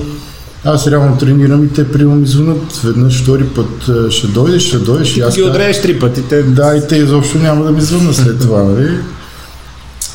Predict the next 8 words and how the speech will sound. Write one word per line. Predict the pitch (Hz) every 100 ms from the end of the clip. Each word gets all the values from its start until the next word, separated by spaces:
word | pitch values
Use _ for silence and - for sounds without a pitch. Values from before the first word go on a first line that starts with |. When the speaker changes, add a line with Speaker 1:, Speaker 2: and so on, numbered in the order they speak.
| - 147
Speaker 1:
И | 143 147 147 147 151 147 147 - - - - -
това | 127 139 180
е, | 139
което, | - 104 107 101
нали, | 98 98 104 - - - - - - - - - - -
може | 113 110 101
би | 98 101
губя. | - 104 98 98